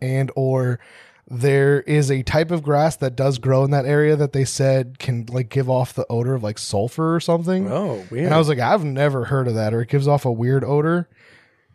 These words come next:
Speaker 1: But that doesn't explain the whole having to be hospitalized for a few days. And I guess we gotta say it,
Speaker 2: Well, were
Speaker 1: that
Speaker 2: they
Speaker 1: the, this,
Speaker 2: hospitalized?
Speaker 1: this,
Speaker 2: Or
Speaker 1: I
Speaker 2: were
Speaker 1: don't
Speaker 2: they just like, they went like, "I'm, I'm, I'm sore"?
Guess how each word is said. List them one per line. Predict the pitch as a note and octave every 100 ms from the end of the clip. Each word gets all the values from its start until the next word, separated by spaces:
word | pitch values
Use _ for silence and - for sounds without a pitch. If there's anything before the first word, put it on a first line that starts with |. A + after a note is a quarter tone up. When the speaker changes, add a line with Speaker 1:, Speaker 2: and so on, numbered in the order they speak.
| -
Speaker 1:
But | G#3+
that | G#3+
doesn't | G#3 F#3+
explain | D#3+ - D#3+ D#3+ D3+
the | C#3+
whole | D#3 C#3
having | C#3+ C3+
to | B2
be | A#2
hospitalized | A#2+ C#3+ - F3 C3 B2+
for | C3
a | A#2+
few | B2+ A#2+
days. | B2 C#3+ -
And | F#3 F#3+ F#3+ - - - _ _ _ -
I | D3 D#3
guess | E3+ G#3+ G#3
we | G#3
gotta | F#3+ F3
say | - D#3 E3
it, |
Speaker 2:
Well, | G3+ - A#3
were | G#3+ A3
Speaker 1:
that | E3
Speaker 2:
they | G#3+
Speaker 1:
the, | E3+
this, | F3
Speaker 2:
hospitalized? | F#3+ D#3 G#3+ A3+ D3+ C3+ - -
Speaker 1:
this, | - - -
Speaker 2:
Or | E3
Speaker 1:
I |
Speaker 2:
were | E3
Speaker 1:
don't | E3+
Speaker 2:
they | E3+ D#3
just | D#3+ C#3+ D3+
like, | C3+
they | C3+ C3
went | C3 C3 -
like, | C#3 B3+
"I'm, | G#3 A3+
I'm, | A3+ G#3+ A3 -
I'm | F3+ F#3+
sore"? | - B3 G3+ F#3 F3